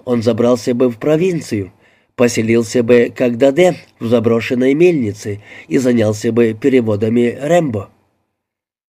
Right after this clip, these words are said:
Так что, имея француженку-мать, которая стала американкой,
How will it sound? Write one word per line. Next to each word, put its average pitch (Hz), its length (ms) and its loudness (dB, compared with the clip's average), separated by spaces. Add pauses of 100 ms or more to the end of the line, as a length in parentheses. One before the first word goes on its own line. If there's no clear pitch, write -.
(120)
Так 143 220 2
что, - 260 0
имея 151 440 2
француженку-мать, 151 1120 -2
которая 120 400 2
стала 120 340 -2
американкой, 143 920 -2